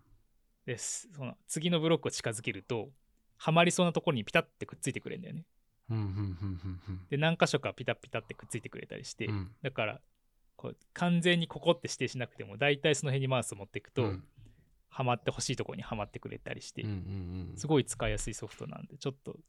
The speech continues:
Speaker 1: 遊んでみて。
Speaker 2: 遊んでみます。タクみたいにうまくできなかったらどうしようかな。<laughs>
Speaker 1: そう。で、それ、なんかやってるうちになんかね、こう、最初なんかすごい、うーんってなるんだけど、
Speaker 2: うん。
Speaker 1: だんだん慣れてくると思う。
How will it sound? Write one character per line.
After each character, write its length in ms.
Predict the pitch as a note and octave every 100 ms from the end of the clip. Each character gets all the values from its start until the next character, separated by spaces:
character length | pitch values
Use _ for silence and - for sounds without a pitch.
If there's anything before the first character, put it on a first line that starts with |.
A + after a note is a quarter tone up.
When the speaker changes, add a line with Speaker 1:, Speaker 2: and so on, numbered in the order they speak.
| _
Speaker 1:
遊 180 | A#2+ A#2+
ん 80 | A2+
で 100 | G#2+
み 100 | G#2
て。 200 | - - - _ _ _ _ _ - - - - -
Speaker 2:
遊 80 | G#2
ん 40 |
で 100 | G#2+
み 120 | G#2
ま 220 | G2+ G2 F#2
す。 220 | - -
タ 120 | C#3+ C#3+
ク 120 | C3
み 100 | A2+
た 140 | A2
い 80 | G2+
に 180 | G2 -
う 80 | B2+
ま 140 | B2
く 120 | G2+
で 140 | G2 G#2
き 80 |
な 60 | A2
か 60 | G2+
っ 40 |
た 80 | F#2+
ら 60 |
ど 80 | G#2+
う 60 | A2
し 100 | -
よ 80 | -
う 560 | - - - - -
か 60 | F3
な。 60 | D3 D3 - - - - - - _ - - -
<laughs> 0 |
Speaker 1:
そ 100 | -
う。 80 | - -
で、 400 | E3+ E3 D3+ -
そ 160 | - F#3
れ、 460 | F#3 F3+ F3 F3 - F3
な 120 | E3+
ん 20 |
か 80 | B2
や 120 | B2+
っ 20 |
て 140 | C3+ F3
る 60 | E3+
う 40 |
ち 80 | E3+
に 80 | D#3+
な 100 | D3+
ん 60 |
か 100 | A2+
ね、 240 | G#2 F#2+ - -
こ 100 | -
う、 80 | - _ _ -
最 200 | F#3 F#3
初 120 | G3+
な 120 | G3
ん 40 |
か 100 | A#2 - -
す 140 | -
ご 140 | C3+
い、 180 | A2+ - _ _ _ _ _ _
う 60 | -
ー 200 | C#3 D3
ん 20 |
っ 20 | C3
て 100 | G2+
な 120 | A2
る 80 | G2+
ん 40 |
だ 80 | F#2+
け 80 | A2
ど、 100 | A2
Speaker 2:
う 20 |
ん。 180 | F#2 - _ _ _ _ _ _ _ _
Speaker 1:
だ 140 | - B2
ん 60 |
だ 120 | B2 A#2+
ん 80 |
慣 80 | A#2+
れ 60 | G#2+
て 100 | -
く 80 | -
る 80 |
と 80 | -
思 80 |
う。 60 | -